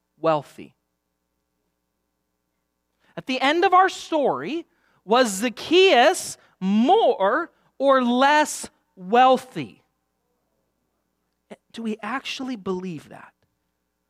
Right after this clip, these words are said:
That he had become truly, unfathomably wealthier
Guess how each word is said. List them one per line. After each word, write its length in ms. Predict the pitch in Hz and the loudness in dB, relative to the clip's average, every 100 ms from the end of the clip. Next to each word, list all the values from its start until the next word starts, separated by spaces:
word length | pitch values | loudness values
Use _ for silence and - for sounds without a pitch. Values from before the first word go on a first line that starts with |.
| _ _ | _ _
That 140 | 220 190 | -4 -2
he 160 | 254 | -2
had 120 | 285 | -2
become 380 | 247 262 220 202 | -4 -8 -8 -8
truly, 840 | - - - 285 302 240 147 117 175 - - - | -10 -16 -8 -4 -4 -4 -8 -12 -16 -20 -8 -2
unfathomably 1900 | 285 320 285 - - - 311 330 370 339 302 254 226 175 170 160 156 180 208 - | 0 2 -2 -6 -20 -4 2 4 4 2 2 2 2 0 0 0 0 -4 -10 -16
wealthier 1000 | 202 208 254 285 - 190 151 123 127 202 | -6 0 4 4 0 -6 -6 -4 -4 -8